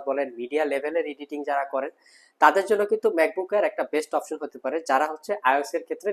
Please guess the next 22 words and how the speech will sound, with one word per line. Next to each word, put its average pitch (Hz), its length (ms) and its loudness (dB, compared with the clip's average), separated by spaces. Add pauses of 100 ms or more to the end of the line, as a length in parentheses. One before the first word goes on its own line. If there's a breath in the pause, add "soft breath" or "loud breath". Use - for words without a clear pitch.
নিতে 135 240 -6
চান। 107 100 -10 (460 soft breath)
আর 117 180 6 (200)
এছাড়াও 220 420 8
কিন্তু 214 220 -2
আমরা 208 180 2
আমাদের 196 280 2
সব 156 180 2
টপ 175 200 6
ঘুরে 170 220 4
দেখাবো 165 260 -2 (180)
এই 147 120 2
ল্যাপটপগুলোর 156 580 -2
কি 143 140 -14
কি 147 80 -8 (100)
কনফিগারেশন 156 560 -2 (100)
থাকবে, 139 260 -2 (120)
এগুলার 135 320 -2
ওয়ারেন্টি 160 400 0
ফ্যাসিলিটিস 147 500 -6
কি 185 80 -4 (120)
থাকবে। 123 220 -2